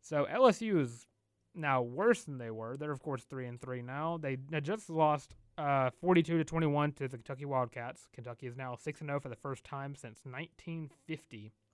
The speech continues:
But the big question about this game is, how is Coach O still employed? I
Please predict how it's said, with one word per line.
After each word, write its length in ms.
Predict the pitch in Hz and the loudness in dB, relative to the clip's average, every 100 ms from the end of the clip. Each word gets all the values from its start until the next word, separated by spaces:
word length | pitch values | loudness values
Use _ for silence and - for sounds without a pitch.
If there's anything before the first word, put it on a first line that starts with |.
| _ _ _ _ _ _ _ _ _ _ _ _ _ _ - | _ _ _ _ _ _ _ _ _ _ _ _ _ _ -12
But 140 | 151 | -6
the 60 | 143 | 0
big 180 | 190 180 | 0 6
question 320 | 170 147 156 | 6 6 4
about 200 | 139 135 | 2 2
this 120 | 120 | -2
game 420 | 120 120 123 127 _ _ _ _ _ | -2 0 -2 -6 _ _ _ _ _
is, 280 | 120 117 117 _ _ _ _ _ _ | -8 -8 -10 _ _ _ _ _ _
how 500 | - - 175 277 294 | -16 0 4 6 6
is 140 | 165 139 | 4 2
Coach 360 | 190 220 - | 2 2 2
O 180 | 160 202 | 0 2
still 400 | 214 - 160 214 | 2 2 2 4
employed? 520 | 214 185 165 139 104 - _ _ - | 2 0 2 2 2 -6 _ _ -6
I 520 | 175 233 240 180 | 2 6 8 8